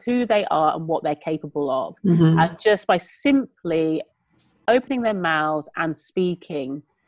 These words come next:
Speaker 1: just seeing what wants to come out and
Speaker 2: Mm-hmm.
Speaker 1: see, and just going from there. So there's no agenda, there's no, uh, there's no expectation. It's just a beautiful space of being who you are.
Speaker 2: Mm-hmm.
Speaker 1: That's, that's what it's about, really.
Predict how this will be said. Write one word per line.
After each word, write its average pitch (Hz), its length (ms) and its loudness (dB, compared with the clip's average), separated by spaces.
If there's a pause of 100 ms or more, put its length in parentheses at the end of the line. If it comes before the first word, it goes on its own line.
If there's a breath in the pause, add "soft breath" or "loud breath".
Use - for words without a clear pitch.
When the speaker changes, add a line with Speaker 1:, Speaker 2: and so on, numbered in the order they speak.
(180)
Speaker 1:
just - 240 -8
seeing 226 260 2
what 196 140 0
wants 180 320 -4
to 175 120 -10
come 170 200 -10
out 156 420 -4 (200)
and 175 100 2
Speaker 2:
Mm-hmm. 156 160 4
Speaker 1:
see, 151 80 -2
and 151 260 -4
just - 200 -18
going 170 180 0
from 170 160 -6
there. 151 140 -2
So 156 100 -8
there's 175 160 -4
no 262 160 0
agenda, 196 600 0
there's 170 180 -4
no, 190 640 0 (600 soft breath)
uh, - 60 -6
there's 160 180 2
no 185 120 2
expectation. 180 1300 0 (480)
It's - 220 -10
just - 680 -6 (580)
a 180 60 -2
beautiful 214 560 0
space 165 640 0 (220)
of 160 300 -4 (160)
being 180 260 4
who 185 140 -4
you 160 240 0
are. 151 400 -2 (240)
Speaker 2:
Mm-hmm. 156 480 6 (500)
Speaker 1:
That's, - 460 -10
that's 190 180 -2
what 170 80 -2
it's 151 140 -4
about, 151 300 -4
really. - 260 -8